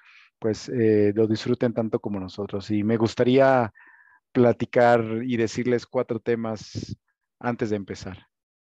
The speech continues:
¿Volverá Ferrari? ¿Continuará el dominio de Max? ¿Sainz saldrá de ese, de esa crisis que tiene? ¿Y Checo se revelará? Ahí lo dejo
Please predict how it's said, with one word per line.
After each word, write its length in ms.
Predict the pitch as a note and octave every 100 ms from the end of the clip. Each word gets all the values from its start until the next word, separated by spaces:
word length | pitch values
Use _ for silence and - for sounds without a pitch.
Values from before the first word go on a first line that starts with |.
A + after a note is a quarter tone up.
| _ _ _ _ -
¿Volverá 380 | A2 A#2 C3+
Ferrari? 480 | C3 B2+ C3+ E3+ B3+ - - _ _ _ _ _ _ _ _ _ _ _ _
¿Continuará 520 | A#2 A2+ A#2 A2+ A#2
el 100 | B2+
dominio 420 | C3 B2+ C3 C3 A#2
de 80 |
Max? 640 | A#2 E3+ A3+ - - - _ _ _ _ _ _ _ _ _ _
¿Sainz 540 | - - B2 C3+ C3+ -
saldrá 420 | A#2 A#2 B2 C3
de 220 | B2+ B2
ese, 880 | A#2+ - C3 A#2 G#2+ G2+ G2+ G2+ G2+
de 100 | -
esa 180 | A#2 C3
crisis 560 | - C3 E3+ D#3+ D#3 -
que 100 | C3
tiene? 420 | D3 F#3 G#3 B3+ _ _ _ _ _ _ _ _ _ _ A2+
¿Y 100 | G#2+
Checo 340 | C3 B2+ B2
se 140 | -
revelará? 520 | A2 G#2 G2 F#2+ - G3+ - _ _ _ _ _ _ _ -
Ahí 180 | G2+
lo 120 | G#2+ A#2
dejo 400 | B2+ C#3 F3